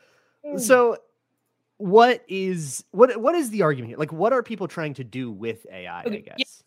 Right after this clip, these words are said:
Speaker 1: so, um, so, uh, understand, I'm not a Luddite by any reasonable stretch of the imagination. I'm an early adopter of technology. I love the opportunities that technology gives us, and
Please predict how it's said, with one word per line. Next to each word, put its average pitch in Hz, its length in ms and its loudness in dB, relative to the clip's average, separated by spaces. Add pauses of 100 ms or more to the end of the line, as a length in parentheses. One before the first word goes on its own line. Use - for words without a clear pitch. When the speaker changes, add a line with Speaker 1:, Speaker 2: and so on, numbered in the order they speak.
Speaker 1:
so, 202 420 4
um, 151 580 2
so, 151 340 2
uh, - 600 -8
understand, 175 500 2
I'm 151 260 0
not 123 260 -2
a 117 60 -6
Luddite 107 440 -8 (120)
by 107 240 -2 (100)
any 123 240 -6
reasonable 107 480 -10
stretch 107 240 -10
of 107 60 -20
the 107 60 -12
imagination. 98 720 -16
I'm 113 120 -8
an 107 100 -10
early 117 280 -6
adopter 113 260 -6
of 101 100 -16
technology. 127 680 -6
I 101 80 -10
love 107 340 -6 (360)
the 117 120 -2
opportunities 113 640 -6
that 101 180 -8
technology 101 460 -12
gives 143 240 -4
us, 127 300 -4 (100)
and 110 280 -6